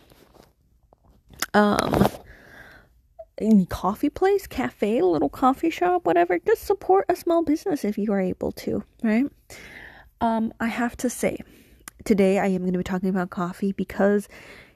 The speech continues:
you know what? I used to not be a coffee drinker, right? I would drink caffeine, which is very different than being a coffee drinker, I think, in my opinion.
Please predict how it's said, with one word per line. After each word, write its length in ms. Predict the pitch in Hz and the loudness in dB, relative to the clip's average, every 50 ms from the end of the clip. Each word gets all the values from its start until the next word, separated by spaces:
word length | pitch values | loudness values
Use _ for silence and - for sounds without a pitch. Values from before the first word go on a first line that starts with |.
| _ | _
you 120 | - 220 220 | 2 4 4
know 100 | 226 226 | 4 4
what? 320 | 220 208 214 220 226 - _ _ _ _ _ _ _ _ _ _ _ - | 4 2 2 2 0 -2 _ _ _ _ _ _ _ _ _ _ _ 2
I 60 | 202 226 | 4 6
used 340 | 220 220 240 247 240 - - | 6 6 6 4 2 0 0
to 100 | - 269 | 2 4
not 440 | 247 220 208 202 214 208 - _ - | 4 4 2 0 -2 -4 -6 _ -8
be 380 | 190 190 190 170 175 190 - - | -6 -4 -4 -4 -6 -8 -8 -8
a 100 | - 180 | -8 -8
coffee 360 | - - 180 - 175 - 165 | -8 -8 -12 -12 -10 -10 -12
drinker, 480 | - - - - - - - - - - _ _ _ _ _ _ - - _ _ _ - - - _ _ _ _ _ _ _ _ - - - | -10 -10 -10 -12 -12 -14 -14 -14 -14 -16 _ _ _ _ _ _ -20 -20 _ _ _ -20 -20 -20 _ _ _ _ _ _ _ _ -18 -10 -4
right? 220 | 190 190 - - | -2 -2 0 2
I 80 | 190 196 | 2 0
would 100 | 202 196 | 0 0
drink 200 | - 226 233 - | 0 0 0 0
caffeine, 640 | 277 294 294 - - 254 233 226 226 240 262 269 _ _ _ - | 0 0 0 2 2 2 4 4 2 0 -2 -4 _ _ _ -12
which 160 | - 208 - | -12 -10 -6
is 80 | 185 190 | -6 -4
very 240 | - 190 196 214 226 | 0 0 2 4 6
different 340 | 247 247 - 269 262 254 | 4 4 4 4 0 0
than 60 | - 254 | 0 0
being 120 | 254 269 | 0 0
a 40 | 262 | -2
coffee 340 | - - 254 220 220 - 208 | 0 2 0 0 0 0 -4
drinker, 280 | - 214 208 214 - 202 | -2 -2 -2 0 0 2
I 160 | - 190 202 | 2 2 0
think, 320 | 202 - 202 190 196 - | 0 0 0 0 0 0
in 80 | 196 190 | 0 0
my 140 | 185 180 185 | 0 0 -2
opinion. 500 | 185 - - 214 180 175 180 190 214 | -2 -2 0 0 2 2 2 0 0